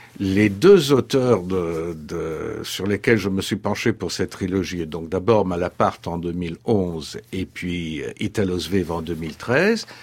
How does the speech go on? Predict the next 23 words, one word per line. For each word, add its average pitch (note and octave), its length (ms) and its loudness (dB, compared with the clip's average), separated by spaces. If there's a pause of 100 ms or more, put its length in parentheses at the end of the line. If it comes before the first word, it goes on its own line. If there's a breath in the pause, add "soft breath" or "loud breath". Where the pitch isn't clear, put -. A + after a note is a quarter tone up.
(520 loud breath)
D'Annunzio D3+ 520 4
également, G2+ 440 2
enfin - 200 -10
D'Annunzio F#2 460 0
les E2 240 -2
a G2 60 0
précédés, G2+ 720 0
c'est E3+ 300 6
par C#3 280 4
la A2+ 120 4
France G#3 420 2
qu'il C3+ 240 0
est D#3+ 320 4
int-, F3 340 2
qu'ils B2+ 160 2
sont, A3 360 2 (100)
qu'il G#2 240 2
est G3+ 220 4
et G#2+ 140 2
qu'ils F#2+ 200 -4
sont G#3 380 2
internationalement D3+ 880 2
connus. A#2 400 2